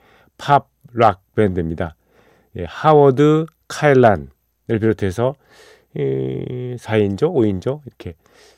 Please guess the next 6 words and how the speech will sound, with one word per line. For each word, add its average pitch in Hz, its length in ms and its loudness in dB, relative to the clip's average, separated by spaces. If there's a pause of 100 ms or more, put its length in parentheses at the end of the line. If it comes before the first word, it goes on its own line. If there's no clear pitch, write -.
(440)
음, 82 520 -8
주요 117 220 2
멤버들이 95 480 0
있었는데요. 78 560 -10 (1300)
음, 95 220 -4 (680)
뭐 139 440 0